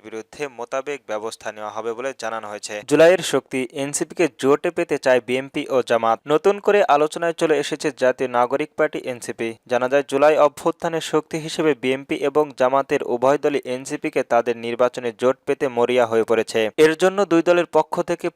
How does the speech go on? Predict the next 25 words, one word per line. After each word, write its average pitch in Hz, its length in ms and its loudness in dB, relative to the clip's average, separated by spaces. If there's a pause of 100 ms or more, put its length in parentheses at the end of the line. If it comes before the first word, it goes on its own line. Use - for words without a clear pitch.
পর্দার 143 380 4
আড়ালে 123 420 2
এনসিপির 139 560 -4
সঙ্গে 160 260 0
নানামুখী 120 580 -2
যোগাযোগ 120 420 0
চলছে। 110 280 -4 (100)
তবে 113 280 0 (200)
এমন 135 240 0
জোট 151 280 2
গঠন 143 340 0 (140)
প্রতিপ্রায়ই 143 840 -2
নেই 120 160 -2 (140)
এনসিপির। 110 380 -6 (220)
নির্বাচনে 110 560 -2
যাই 117 260 2
হোক, 143 200 0 (100)
এককভাবে 143 640 0
প্রতিদ্বন্দ্বিতা 156 680 -2
করে 147 280 0 (200)
জোর 143 220 4
প্রতিদ্বন্দ্বী 151 580 -4
দলটি। 110 360 0 (160)
বড় 143 240 6
দলের 180 580 2